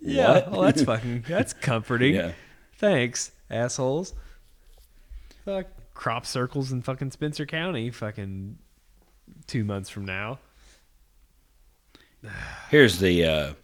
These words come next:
Speaker 2: here's the Timmy Johnson story of the week.
Speaker 1: All right.
Speaker 2: Police in what state, Timmy Johnson?
Speaker 1: Florida.
Speaker 2: You're damn right. You need to see the video of this too, sir. Police in Florida are identify-, trying to identify the driver of a vehicle that was captured on video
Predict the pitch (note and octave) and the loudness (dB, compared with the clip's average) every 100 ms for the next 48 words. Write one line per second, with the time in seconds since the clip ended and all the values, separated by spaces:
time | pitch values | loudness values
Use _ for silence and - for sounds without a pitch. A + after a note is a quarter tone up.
0 | _ - B2 G#2+ D#2 - G2+ E2 F2 F2 | _ -2 2 2 0 2 2 2 2 0
1 | - D#2+ - F2 E2+ D#2+ E2+ F2 - _ | 0 -4 -2 0 0 0 0 0 -2 _
2 | _ _ - - - _ - G2 G#2 G#2+ | _ _ -20 -20 -20 _ -12 -6 -4 -2
3 | C3+ - A#2+ B2+ D#3+ - F#2+ G#2 A2+ - | -2 2 6 6 6 4 4 2 2 6
4 | B2 A2 - F2+ E2+ E2 E2 D#2+ E2+ F#2 | 8 8 8 0 2 2 0 -2 -2 -4
5 | - - - - - _ _ - - G2+ | -8 -20 -20 -20 -20 _ _ -20 -16 -8
6 | G#2 A2 G#2+ G#2+ G#2+ G#2 A2 A2 G2 F2 | -4 -2 0 2 4 6 6 6 6 4
7 | D2+ - - - A#2+ C#3 - F#2+ D#2+ F2 | 2 -8 -20 2 8 8 8 4 2 2
8 | E2 D#2+ D2+ - - D#2+ - D#2+ D2+ - | 2 0 -2 0 0 0 0 -4 -4 -8
9 | - - - - - G#3 C#4+ F#3 C#3 C3 | -20 -20 -20 -14 -2 2 4 6 4 8
10 | B2+ G#2+ F#2+ F#2+ F#2 A#2 A#2 - G#2+ G2 | 10 10 8 8 6 6 6 4 4 4
11 | - - D#3+ F3 B2 F#2+ A#2+ G#2+ G2 F2 | 0 4 6 6 4 6 6 6 6 6
12 | F2 E2+ F2+ G2+ A#2 B2+ A#2+ C3+ G2 E2+ | 6 4 4 4 6 6 6 4 4 2
13 | - E2+ G#2 B2 - - E3+ F#3 E3 E3 | 2 2 2 0 0 0 2 2 4 2
14 | A#2 F#2+ E2+ E2+ | 2 2 4 2